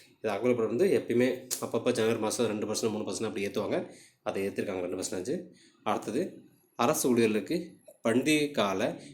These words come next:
முன்பணம் ரூ. பத்தாயிரத்திலிருந்து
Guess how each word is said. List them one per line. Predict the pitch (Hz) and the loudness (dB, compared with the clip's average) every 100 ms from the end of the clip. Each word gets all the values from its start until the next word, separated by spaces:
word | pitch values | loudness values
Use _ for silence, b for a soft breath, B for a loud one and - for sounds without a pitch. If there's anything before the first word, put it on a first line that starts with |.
| B | B
முன்பணம் | 110 127 143 - 104 95 - - - | 2 4 4 2 0 -2 -12 -20 -8
ரூ. | 117 107 | -4 -2
பத்தாயிரத்திலிருந்து | 107 - 131 127 113 107 120 117 214 | -2 2 4 4 2 2 4 6 4